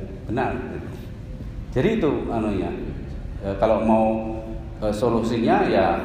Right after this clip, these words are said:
secara umum kita harus menjaga idealismenya,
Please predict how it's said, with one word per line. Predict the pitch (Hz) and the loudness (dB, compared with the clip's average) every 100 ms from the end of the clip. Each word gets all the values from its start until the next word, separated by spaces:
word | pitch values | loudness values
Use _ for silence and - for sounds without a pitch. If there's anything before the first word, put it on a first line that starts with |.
| - - | -6 -6
secara | - - 104 107 | -6 2 4 4
umum | 110 110 185 185 | 4 4 6 4
kita | - - 165 | 2 4 4
harus | 117 110 170 - - - - - - - - - 123 | 4 2 0 0 -4 -6 -8 -10 -12 -12 -12 -8 0
menjaga | 113 104 101 107 98 | 2 4 4 4 4
idealismenya, | 107 101 95 104 98 98 - | 2 2 0 0 2 2 2